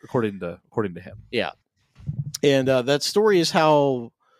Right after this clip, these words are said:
Speaker 2: this all comes to fruition with, uh, Miles figuring himself out, Gwen figuring herself out,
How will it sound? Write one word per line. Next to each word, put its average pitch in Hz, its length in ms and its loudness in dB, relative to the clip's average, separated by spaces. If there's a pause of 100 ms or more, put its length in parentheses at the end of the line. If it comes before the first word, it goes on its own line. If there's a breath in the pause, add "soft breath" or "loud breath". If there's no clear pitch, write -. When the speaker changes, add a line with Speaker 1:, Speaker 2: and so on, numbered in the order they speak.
(480)
Speaker 2:
this 143 260 -2
all 151 240 2
comes 147 420 -4
to 135 80 -8
fruition 123 800 -4
with, 120 320 -4
uh, 110 500 -2
Miles 120 880 -2 (160)
figuring 131 360 -2
himself 123 520 -2
out, 120 380 0 (400 soft breath)
Gwen 135 400 2
figuring 123 420 -4
herself 120 520 -8
out, 113 480 -4